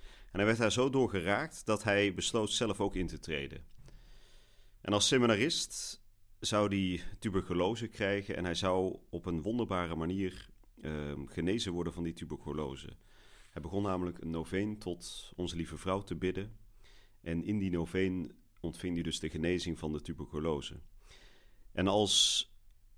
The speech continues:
gevolg van die genezing, hè, uit dankbaarheid, besloot hij toen om zijn leven te wijden aan het verspreiden van de Maria-devotie.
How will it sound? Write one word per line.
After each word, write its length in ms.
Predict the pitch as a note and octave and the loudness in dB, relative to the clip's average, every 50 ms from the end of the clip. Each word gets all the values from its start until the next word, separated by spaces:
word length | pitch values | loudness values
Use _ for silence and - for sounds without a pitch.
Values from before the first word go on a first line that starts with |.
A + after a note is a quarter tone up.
| - - - | -20 -20 -18
gevolg 500 | - - - G2 F2+ - A2 C3+ D3 - | -14 -6 -4 -4 0 4 4 2 2 2
van 140 | - - A2+ | 2 2 2
die 80 | G2 | 4
genezing, 520 | F2 F2+ F2 F2 F2+ G2 A#2 - C3+ B2+ B2+ | 4 4 4 6 4 4 2 0 0 0 -2
hè, 140 | A2 A#2+ B2+ | -2 -2 0
uit 180 | - E2 C#2 | -2 0 2
dankbaarheid, 540 | - F#2 A2 B2+ A2+ G#2+ G#2 G2 G2+ G2 F2+ | 2 2 2 2 0 0 0 0 -2 -2 -2
besloot 400 | D#2+ D#2+ - - G#2 A2 B2 - | -2 -2 0 0 0 0 0 0
hij 120 | G#2 F#2+ | -2 -4
toen 460 | F#2+ - - G2 F#2+ F#2+ F#2+ G2 - - - - - - - - - - - - | -4 -2 -2 0 0 0 -2 -4 -8 -16 -18 -20 -20 -20 -20 -20 -20 -20 -6 -2
om 380 | E2+ E2+ E2+ F2 F2+ F2+ F2 - | 0 2 4 4 4 2 0 0
zijn 200 | - - F2+ F2+ | 0 0 2 4
leven 340 | F#2+ G2+ G#2+ G#2+ - F2+ | 4 4 4 2 -2 -6
te 140 | - - E2+ | -4 -4 -2
wijden 380 | D2 F2+ F#2 G2+ G#2 G2 F#2 - | 0 2 2 2 2 -2 -2 -2
aan 140 | E2 F2+ E2+ | -2 -2 -2
het 120 | E2 - | -2 -4
verspreiden 540 | - E2+ E2+ - - - F2+ F#2 F2+ F2 D#2+ | -4 -6 -6 -6 -4 -2 0 0 0 -2 -2
van 260 | - D#2+ D#2 D#2 D2+ | -2 -2 0 0 0
de 60 | D2+ | -2
Maria-devotie. 1080 | D2+ D#2 D#2 F2 F#2+ F#2 D#2+ C2+ C#2+ D2 D2 - C#2+ C2+ C2 - - - C#2+ C#2 C#2+ | -2 -2 -2 -2 0 -2 -2 -2 -2 -4 -4 -4 -6 -6 -6 -8 -10 -10 -10 -14 -16